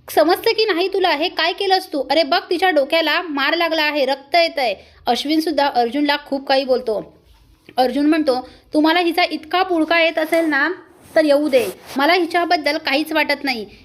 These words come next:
ही माझी कोणी नव्हती आणि कधी नसेल. अगं, ही माझ्या जवळ येण्याचा प्रयत्न करते, मग मी काय करणार?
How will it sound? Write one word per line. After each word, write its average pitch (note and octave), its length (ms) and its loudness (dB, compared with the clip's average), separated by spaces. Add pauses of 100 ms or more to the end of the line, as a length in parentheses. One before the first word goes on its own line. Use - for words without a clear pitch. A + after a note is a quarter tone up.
(120)
ही E4+ 100 4
माझी F4 280 0
कोणी E4+ 260 0
नव्हती C#4 360 0
आणि E4 340 0
कधी D4 180 2
नसेल. C#4 640 -2 (140)
अगं, D4 240 2 (360)
ही F4+ 80 4
माझ्या G4 300 2
जवळ D4+ 280 2
येण्याचा F4+ 360 2
प्रयत्न E4 380 0
करते, D4+ 340 -2
मग D4+ 200 -2
मी F4+ 120 2
काय F4+ 220 0
करणार? D#4+ 400 -2